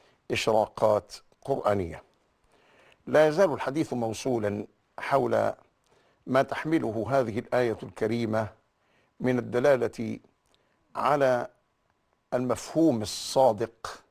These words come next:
للعبودية لله سبحانه وتعالى. يقول سبحانه: "وإذ قلنا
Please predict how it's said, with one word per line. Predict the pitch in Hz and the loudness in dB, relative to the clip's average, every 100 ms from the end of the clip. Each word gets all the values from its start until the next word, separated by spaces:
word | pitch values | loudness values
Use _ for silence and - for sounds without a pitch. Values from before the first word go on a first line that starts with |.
| _ _ _ _ _ | _ _ _ _ _
للعبودية | - 117 110 117 120 123 170 135 113 - 107 107 - - | -6 -4 -2 -2 0 -2 0 0 -2 -2 -6 -6 -12 -4
لله | 123 123 135 104 | -2 4 2 2
سبحانه | 95 - 117 113 | -8 -8 -6 -4
وتعالى. | 90 - - - 92 - _ _ _ _ _ _ _ _ - | -6 -10 -10 -8 -10 -12 _ _ _ _ _ _ _ _ -6
يقول | 113 - 139 | -4 -2 -4
سبحانه: | 113 - 135 143 117 | -4 -2 0 0 0
"وإذ | 120 120 101 | -2 -4 -4
قلنا | - 151 107 101 98 | 0 0 2 -2 -4